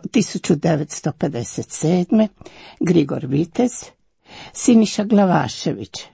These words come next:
i rođen i poginuo, ubijen mučki u mjesecu studenom.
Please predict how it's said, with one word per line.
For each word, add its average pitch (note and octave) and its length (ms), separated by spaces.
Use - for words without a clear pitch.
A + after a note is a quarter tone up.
i A#3+ 140
rođen F#3 480
i F3+ 160
poginuo, E3+ 720
ubijen F3+ 480
mučki F#3+ 640
u F3 80
mjesecu D#3+ 540
studenom. C#3+ 840